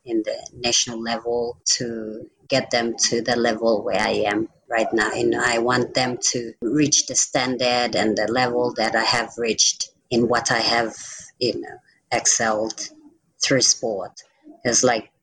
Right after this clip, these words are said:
what Julian said, it's not just in sport, but all these trades and, um,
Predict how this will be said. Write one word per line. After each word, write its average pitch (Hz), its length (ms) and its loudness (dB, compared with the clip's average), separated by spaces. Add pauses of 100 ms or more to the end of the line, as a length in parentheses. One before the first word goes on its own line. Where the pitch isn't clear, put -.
(120)
what 123 200 -4
Julian 117 440 2
said, 110 420 0 (180)
it's - 440 -4
not 139 320 2
just - 460 0
in 127 140 4
sport, 123 500 4 (140)
but 120 260 2 (140)
all 143 280 6
these 131 280 4
trades 127 640 0
and, 113 300 2
um, 107 400 -2